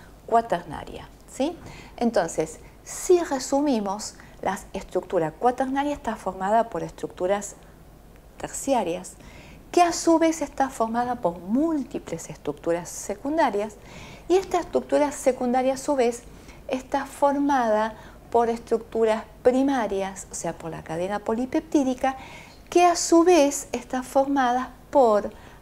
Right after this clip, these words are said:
aminoácidos, o sea que serían los monómeros. Bien, entonces, veamos qué pasa en una situación práctica. Ustedes tienen un huevo frito, o sea, me-,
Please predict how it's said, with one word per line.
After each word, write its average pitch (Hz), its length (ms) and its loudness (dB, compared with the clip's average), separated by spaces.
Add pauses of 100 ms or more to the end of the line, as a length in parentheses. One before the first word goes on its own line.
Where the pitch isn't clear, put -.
aminoácidos, 214 1080 0 (800)
o - 120 0
sea 196 300 4
que 190 100 -8
serían 175 560 -2 (380)
los 165 340 2
monómeros. - 680 -10 (380)
Bien, 339 220 4 (440)
entonces, 240 500 2 (500)
veamos 466 440 0 (760)
qué 381 120 4
pasa 359 640 2 (420)
en 285 200 2
una 339 180 2
situación 240 640 4
práctica. - 760 -2 (200)
Ustedes 294 460 2
tienen 302 500 4 (600)
un 175 220 0
huevo 185 220 6
frito, - 460 4
o - 60 -10
sea, 143 240 4
me-, 160 140 -2